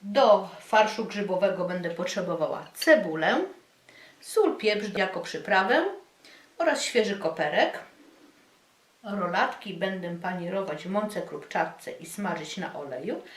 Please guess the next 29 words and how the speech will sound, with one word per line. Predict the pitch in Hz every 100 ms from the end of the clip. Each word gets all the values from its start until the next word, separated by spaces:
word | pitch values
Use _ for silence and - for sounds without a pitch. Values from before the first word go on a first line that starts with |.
| - - -
a | 277
do | 202 190
sosu | - 156 - 302
wykorzystam | 233 233 190 190 185 - 151
wodę | 151 185 160 - -
spod | - 127 -
grzybów, | - - 143 208 339 - - - - -
bulion, | 185 180 165 165 185 330 - - _ _ _ _ _ -
a | 190
sos | - 311 294 -
zagęszczę | 175 180 170 170 - 139 151
mąką | 214 330 311 226 233 - - -
wraz | 190 240 330 -
z |
kwaśną | - - 196 202 202
śmietaną. | 196 202 175 - 139 160 - - _ - - - -
Wszystkie | - 403 -
składniki, | 240 - 185 185 233 233 220 -
tak | - 427
jak | 214 165
zawsze, | 160 190 - 202
podaję | 202 214 214 349 269
w | -
opisie | 165 - 240 226
pod | 160 - 403
filmikiem. | - 302 220 165 165 180 180 - _ _ _ _ _ _ _ _ _ _ _
W | _
pierwszej | 392 392 302
kolejności | - 240 208 214 262 269 - 269 -